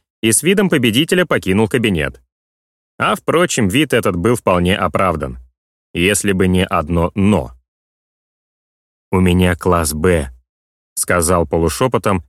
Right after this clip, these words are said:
когда мы отошли достаточно далеко. «Я знаю», отмахнулся Вильд. «Невелика разница». «Разница как раз в том, что из всех неуглеродных форм я имею право лечить только купрумитов и силикатов».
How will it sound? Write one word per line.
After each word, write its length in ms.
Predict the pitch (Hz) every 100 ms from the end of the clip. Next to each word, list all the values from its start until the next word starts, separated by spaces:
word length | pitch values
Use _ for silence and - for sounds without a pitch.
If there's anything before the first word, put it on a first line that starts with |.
| -
когда 320 | 87 87 127
мы 100 | 151
отошли 420 | - 95 85 98
достаточно 580 | 120 117 85 78 - 92
далеко. 420 | 90 87 - 62 - _ _ _ _ _ _ _ -
«Я 200 | 90 90
знаю», 480 | 104 107 80 64 - _ -
отмахнулся 640 | 92 95 87 95 78 85
Вильд. 380 | 78 78 64 - _ _ _ _ -
«Невелика 520 | 98 104 110 107 117
разница». 640 | 87 78 78 69 - - _ _ _ _ _ _ _ _ _ _ _ -
«Разница 520 | 113 175 214 208 196
как 180 | 180 135
раз 200 | 147 -
в 100 | -
том, 320 | 143 180 175 _ _
что 200 | - -
из 140 | 131 -
всех 360 | - 143 131
неуглеродных 680 | 117 117 107 110 113 101 90
форм 360 | - 139 170 - _ -
я 260 | 104 175
имею 280 | 202 190 175
право 280 | - 135 160
лечить 440 | 151 110 139 143
только 380 | - 120 110 107
купрумитов 720 | - 92 101 95 143 175 170 - -
и 120 | 110
силикатов». 760 | - 151 - 78 73 78 -